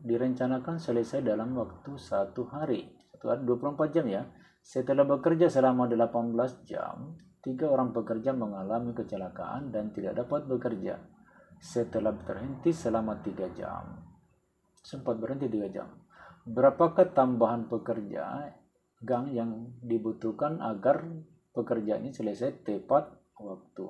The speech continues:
Artinya tetap selesai di sesuai rencana satu hari. Kalau begitu cara kerjanya begini teman-teman. Kita harus tahu dulu berapa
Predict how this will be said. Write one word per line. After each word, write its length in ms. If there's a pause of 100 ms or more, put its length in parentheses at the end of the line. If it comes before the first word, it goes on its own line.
Artinya 400
tetap 160
selesai 400
di 160
sesuai 400
rencana 320
satu 480
hari. 160 (1040)
Kalau 160
begitu 320
cara 240
kerjanya 320
begini 240
teman-teman. 640
Kita 320
harus 320
tahu 240
dulu 320
berapa 400